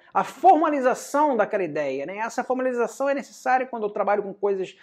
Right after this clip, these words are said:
é, com ati-, com, com operações muito complexas e eu preciso coordenar diversos atores que, que, que est-, é, estão desenvolvendo atividades diferentes em setores diferentes, né? E, por fim, na, na, no, na parte cinza,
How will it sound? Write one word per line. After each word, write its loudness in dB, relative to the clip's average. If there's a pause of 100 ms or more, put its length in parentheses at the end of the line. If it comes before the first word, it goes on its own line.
(280)
é, 0
com -8
ati-, -10
com, -6
com -6
operações -2
muito -2
complexas 0
e -4
eu -4
preciso -6 (120)
coordenar 4
diversos 0
atores 0 (240)
que, -4
que, -8
que -16
est-, -14
é, -2
estão -8
desenvolvendo -4
atividades 0
diferentes -4
em -8
setores 0
diferentes, -12 (340)
né? -14 (180)
E, 0
por 0
fim, -4
na, 0
na, -2
no, -8
na -6
parte -4
cinza, -4